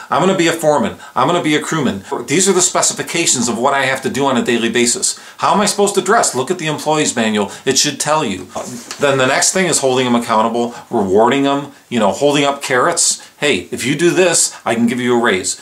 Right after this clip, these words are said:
Don't just give raises. You know, give them a reason for the raise, make them work towards it, and it'll give them something to work for.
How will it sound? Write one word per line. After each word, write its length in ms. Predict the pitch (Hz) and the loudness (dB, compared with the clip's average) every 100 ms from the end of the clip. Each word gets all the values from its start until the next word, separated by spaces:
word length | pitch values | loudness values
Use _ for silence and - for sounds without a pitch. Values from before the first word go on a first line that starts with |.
| - - | -18 -6
Don't 200 | 131 135 | -2 0
just 200 | 139 - | 0 0
give 200 | 170 131 | 0 0
raises. 540 | 156 190 190 - - - - | 2 2 0 -2 -4 -6 -10
You 120 | - 127 | -2 0
know, 140 | 117 | 0
give 180 | 117 143 | 0 0
them 140 | 170 | 2
a 60 | 143 | 0
reason 420 | 127 151 139 120 | 0 0 0 -2
for 380 | - 135 139 139 | -2 2 4 4
the 120 | 117 | 2
raise, 580 | 104 120 120 123 - - - - | 0 2 4 2 -2 -4 -20 -2
make 200 | 117 117 | 0 2
them 160 | 120 | 2
work 200 | 120 117 | 2 2
towards 520 | - 113 113 135 120 | -2 0 4 4 4
it, 200 | 107 98 - - - | 0 -2 -6 -20 -4
and 120 | 117 | 0
it'll 160 | 110 101 | 2 2
give 160 | 113 | 0
them 140 | 113 107 | 0 0
something 360 | 120 104 107 | 0 0 -2
to 80 | 101 | 0
work 260 | 98 107 - | 0 0 -2
for. 320 | - 90 | -6 -8